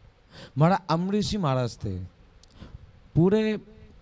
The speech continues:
आधी पृथ्वी के सम्राट। अमरीशी महाराज का ब-, इतना बड़ा राज्य था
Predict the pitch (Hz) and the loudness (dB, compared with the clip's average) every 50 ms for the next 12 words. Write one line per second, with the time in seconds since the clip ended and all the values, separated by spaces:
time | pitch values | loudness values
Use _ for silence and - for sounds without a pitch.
0 | - - - - - 139 143 147 156 147 165 214 220 - - 165 143 151 147 139 | -20 -20 -2 2 4 4 6 4 6 6 6 6 6 2 -2 0 2 2 2 2
1 | 147 147 - - 175 190 196 185 - - - 156 151 151 147 131 117 107 98 - | 2 0 2 0 0 0 0 -2 -2 0 0 2 2 2 2 2 2 0 -2 -4
2 | - - - - - _ _ _ _ _ _ - - _ _ _ - - - - | -10 -14 -14 -20 -20 _ _ _ _ _ _ -20 -20 _ _ _ -20 -20 -20 -20
3 | - - - _ _ _ _ - - - - - - - - - - - - 127 | -20 -20 -20 _ _ _ _ -20 -20 -20 -20 -20 -20 -20 -20 -20 -18 -8 -2 0
4 | 139 147 147 165 165 151 185 170 143 135 139 156 180 196 185 170 - - - - | 2 4 4 4 4 4 2 2 4 4 4 4 2 0 -2 -8 -14 -18 -20 -6
5 | - - 170 - 104 131 120 - - - - 143 143 - - 214 214 220 202 160 | -2 0 0 0 0 -2 -2 -2 -2 0 0 0 0 0 -4 -6 -4 -2 -2 2
6 | 123 131 135 147 165 160 131 120 113 123 113 123 131 - - 117 120 143 170 185 | 2 4 4 4 4 4 2 2 0 0 0 -4 -4 -2 -2 -2 0 -2 -2 -4